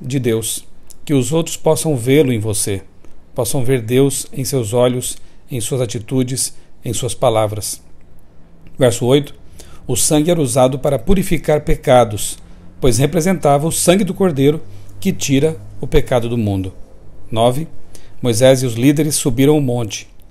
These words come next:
mas não deveriam ficar lá para sempre. Líderes devem buscar a Deus e depois descer ao povo. Buscar poder em Deus na montanha e depois descer às planícies para servir as pessoas,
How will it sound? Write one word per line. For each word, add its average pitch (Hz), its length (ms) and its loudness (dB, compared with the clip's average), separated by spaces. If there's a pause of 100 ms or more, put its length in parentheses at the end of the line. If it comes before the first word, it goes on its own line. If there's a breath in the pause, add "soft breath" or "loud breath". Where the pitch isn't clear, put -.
(180)
mas 123 180 0
não 143 140 2
deveriam 151 360 0
ficar 139 300 0
lá 127 160 0
para 156 160 -4
sempre. 127 500 0 (460 soft breath)
Líderes 131 480 2
devem 127 200 0
buscar 127 380 2
a 185 40 2
Deus 143 540 -2
e 185 60 -2
depois 147 540 2
descer 147 560 0 (340)
ao 151 140 2
povo. 113 400 -2 (640)
Buscar 135 320 0
poder 151 460 4
em 147 140 2
Deus 127 260 0
na 123 80 -6
montanha 131 600 0 (320 soft breath)
e 131 80 -2
depois 131 340 2
descer 143 320 0
às 143 120 -2
planícies 135 600 2
para 135 220 -2
servir 131 420 0
as 147 80 0
pessoas, 123 640 -2